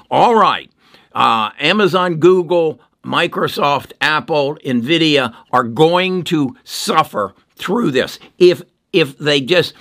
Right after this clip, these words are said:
or they just lay flat. But I go and find the stocks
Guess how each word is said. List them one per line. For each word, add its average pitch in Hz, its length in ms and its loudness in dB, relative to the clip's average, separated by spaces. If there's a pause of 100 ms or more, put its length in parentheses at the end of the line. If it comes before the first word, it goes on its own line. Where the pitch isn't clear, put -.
(540)
or 190 340 2
they 180 140 4
just 170 240 -4
lay 160 320 2
flat. 135 460 -2 (240)
But 147 260 0
I 196 280 0
go 160 360 2
and 135 160 -6
find 131 520 -4
the 143 100 -10
stocks 110 640 -2